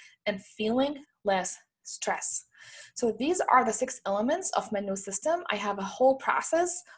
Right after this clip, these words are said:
for all of these elements that I created,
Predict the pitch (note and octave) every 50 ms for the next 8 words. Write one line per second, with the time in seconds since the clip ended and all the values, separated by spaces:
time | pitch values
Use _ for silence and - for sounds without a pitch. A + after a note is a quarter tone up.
0 | _ _ - G3+ G3+ - - - F#3 G3 G#3 A3+ G#3+ G#3 G#3+ F#3+ F#3+ - - F3+
1 | G3 A3+ C4 D4+ F4+ F#4 - - - - - _ _ _ _ _ _ _ _ _
2 | _ _ _ _ _ _ - - G#3+ G3 F#3 F#3 - - F3+ F3+ A3 C#4+ D4+ D#4+
3 | D#4+ D#4+ D#4+